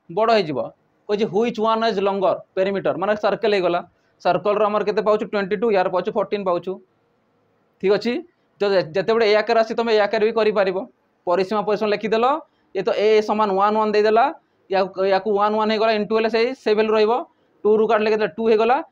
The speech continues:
ପାଏର ଭ୍ୟାଲୁ ଟ୍ୱେଣ୍ଟି ଟୁ ବାଇ ସେଭେନ୍, ସାତକୁ ଏପଟେ ଆଣି ଆସିବ, ସାତ ଦୁଣେ ଚଉଦ ହେଇଗଲା, ଇଏ ବାଇଶ ହେଇଗଲା। ଠିକ୍ ଅଛି, ବୁଝିପାରିଲ? ତ ବାଇଶ ବାଇ ସାତ, ଇଏ ସାତ ଆସିଲା କେତେ? ଚଉଦ ହେଲା, ଇଏ ବାଇଶ ହେଲା। ତାମାନେ ବାଇଶଟା ବଡ଼ ରହୁଛି। ଆଉ ବାଇଶଟା କାହାର? ଆମର ପରିଧିର।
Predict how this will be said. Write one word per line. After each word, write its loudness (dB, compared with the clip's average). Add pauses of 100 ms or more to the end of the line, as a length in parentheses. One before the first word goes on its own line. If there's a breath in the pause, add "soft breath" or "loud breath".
(180)
ପାଏର 2
ଭ୍ୟାଲୁ 2
ଟ୍ୱେଣ୍ଟି -4
ଟୁ 0
ବାଇ 2
ସେଭେନ୍, 0 (280)
ସାତକୁ 0
ଏପଟେ 0
ଆଣି 0
ଆସିବ, 0
ସାତ 0 (280)
ଦୁଣେ -2
ଚଉଦ 0
ହେଇଗଲା, 4
ଇଏ 2
ବାଇଶ 2
ହେଇଗଲା। -2 (580)
ଠିକ୍ 0
ଅଛି, -2
ବୁଝିପାରିଲ? 0 (260 soft breath)
ତ -6
ବାଇଶ 0
ବାଇ 2
ସାତ, 0
ଇଏ 0
ସାତ 0
ଆସିଲା 0
କେତେ? 0 (720)
ଚଉଦ 2
ହେଲା, 4
ଇଏ 2
ବାଇଶ 0
ହେଲା। 0
ତାମାନେ -2
ବାଇଶଟା 2
ବଡ଼ 2
ରହୁଛି। 0
ଆଉ -2
ବାଇଶଟା 0
କାହାର? 2 (960)
ଆମର 0
ପରିଧିର। -2